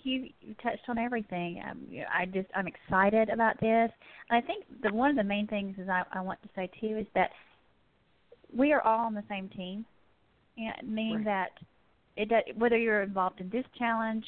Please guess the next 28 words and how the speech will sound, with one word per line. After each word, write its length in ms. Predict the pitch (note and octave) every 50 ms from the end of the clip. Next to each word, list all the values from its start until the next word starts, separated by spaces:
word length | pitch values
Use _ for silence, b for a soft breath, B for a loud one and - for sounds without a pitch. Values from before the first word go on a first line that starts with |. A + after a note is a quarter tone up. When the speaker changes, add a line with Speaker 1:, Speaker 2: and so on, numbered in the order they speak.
| - -
Speaker 1:
or 220 | F#3+ F3+ F3 F3
that 220 | F3+ G#3+ A#3 - - - -
challenge 540 | A#3 A3+ A3+ A3 A3 A3 A3 A3 A3+ A3 - -
or 480 | - G3+ F#3+ F#3 F#3 F#3 F#3 F3+ F3+ - -
you're 140 | G3+ G3 F#3+
doing 260 | G3+ A#3 A#3+ B3 A#3+ -
something 280 | B3+ A#3 A#3+ A#3 A3+
on 120 | A#3 A3+ A3
your 160 | A3 - -
own 440 | A3 A3 G#3+ G#3+ G#3+ G#3+ G#3+ A3 G#3+ - -
or 300 | G3 G3 F#3+ F#3+ F#3+ B B B B B B B
you're 120 | - A3 A3
involved 420 | G#3+ G#3 G3+ G#3+ G#3+ G#3 G#3 G3+
in 80 | G#3 G3+
the 60 | G3+
Health 200 | G3 A3 A3 -
Pavilion 400 | - A3+ G3+ G#3+ G#3+ G#3 G#3 G3
in 140 | F#3+ F#3 F#3
one 220 | G3 A3 A#3 A#3 A#3
way 440 | A#3+ A#3 A#3 A#3 A#3 A#3 A#3 A#3 A3 -
or 420 | - G3 F#3+ F#3+ F#3+ F#3+ F#3 - -
another 360 | - G3+ G#3 A3 A3+ A#3 A#3
way, 360 | A3+ A3+ A3+ A3+ A3+ A3+ A3+ A3+ b b b b b b -
you 60 | A#3
know, 60 | A3 - -
our 120 | - G#3+ G#3+
goal 300 | G#3 G#3+ A#3 B3+ B3+ G#3+
is 100 | F#3